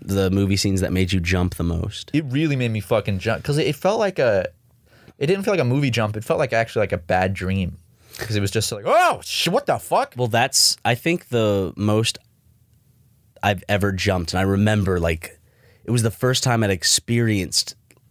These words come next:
Speaker 1: 'cause usually I'd hide my face and I'd hide kind of the jump scare. I'd still hear the sound, but I'd jump. This is the first time, like, it caught me off guard in a way. Um, it's not, like, a great movie or anything. I, I enjoy it 'cause it's a, a fun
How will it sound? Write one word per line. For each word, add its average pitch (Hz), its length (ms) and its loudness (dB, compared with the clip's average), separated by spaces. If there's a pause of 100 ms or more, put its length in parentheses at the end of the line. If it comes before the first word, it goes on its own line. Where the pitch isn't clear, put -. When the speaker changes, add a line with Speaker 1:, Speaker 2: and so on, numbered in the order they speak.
(560)
Speaker 1:
'cause 120 160 2
usually 156 280 2
I'd 113 80 2
hide 113 240 0
my 101 120 2
face 90 460 0
and 95 80 2
I'd 92 120 0
hide 98 400 0
kind 95 240 0
of 90 80 0
the 85 60 -2
jump 92 240 0
scare. 85 140 0
I'd 87 100 -2
still 104 120 2
hear 101 120 2
the 92 80 2
sound, 95 240 2
but 92 100 2
I'd 92 100 0
jump. 95 260 0 (360)
This 127 120 0
is - 40 -8
the 131 60 -2
first 117 260 -2
time, 104 180 0
like, 92 140 0
it 80 120 -8
caught - 220 0
me 98 140 2
off 92 200 0
guard 92 500 0 (140)
in 120 100 0
a 139 60 0
way. 156 340 0 (520)
Um, 98 440 0 (380)
it's 123 300 -2
not, 156 120 0
like, 139 120 0
a 107 60 0
great 98 360 0
movie 90 360 2
or 85 60 0
anything. 85 680 -2
I, 113 200 0
I 113 140 0
enjoy 95 340 0
it 92 80 0
'cause 98 120 -2
it's 92 200 0
a, 92 180 2
a 87 60 -2
fun 92 380 0